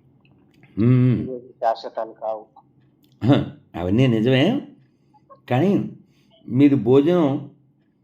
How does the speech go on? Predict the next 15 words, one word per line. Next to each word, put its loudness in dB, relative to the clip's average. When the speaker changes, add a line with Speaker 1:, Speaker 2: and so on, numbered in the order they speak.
Speaker 1:
ప్లేట్లో 6
పెట్టుకున్నారు, -2
అసలు 0
తినను 2
అని 2
ముందే 4
చెప్తే 0
వాళ్ళు 4
వంటే 0
చేయరు. 0
వంట -2
చేసేసారు, 2
ప్లేట్లో 2
వడ్డించేశారు 0
మీకు. -4